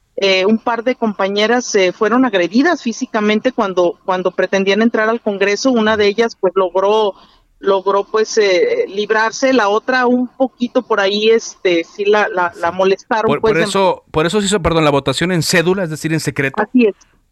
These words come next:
Speaker 1: así es.
Speaker 2: Ok.
Speaker 1: Lo que pasa es de que desde que, desde que se empezó a, a correr la voz de que venían estos temas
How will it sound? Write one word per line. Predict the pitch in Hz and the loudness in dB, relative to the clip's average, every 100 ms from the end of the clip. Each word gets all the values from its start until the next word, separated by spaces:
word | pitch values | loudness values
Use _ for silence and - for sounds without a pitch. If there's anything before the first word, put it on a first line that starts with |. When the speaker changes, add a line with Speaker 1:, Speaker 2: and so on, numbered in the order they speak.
| - | -6
Speaker 1:
así | 208 - 247 | -4 0 2
es. | 254 277 | 2 2
Speaker 2:
Ok. | |
Speaker 1:
Lo | 226 | -2
que | - | -4
pasa | - 190 254 | -6 -2 0
es | 233 | 0
de | 233 | 0
que | 202 - _ _ _ - | -2 -6 _ _ _ 0
desde | 208 190 208 | 0 2 -2
que, | 185 190 - | 0 -2 0
desde | 214 214 185 220 | 0 0 0 -2
que | 208 226 214 | -2 -2 -2
se | - 214 202 | 0 0 2
empezó | 202 - 208 - 254 254 | 0 -2 -4 0 0 2
a, | 285 302 311 294 240 196 160 - _ | 2 2 2 2 2 -2 -6 -12 _
a | - | -6
correr | - 226 240 247 262 | -2 0 0 0 2
la | 285 294 277 | 2 2 2
voz | 254 233 - - _ _ - | 2 0 -2 -10 _ _ -6
de | 196 | -2
que | 208 | 0
venían | 202 226 254 | 2 2 4
estos | 294 277 277 254 - | 2 0 -2 -2 -2
temas | 233 240 294 311 - | 0 2 0 -2 -12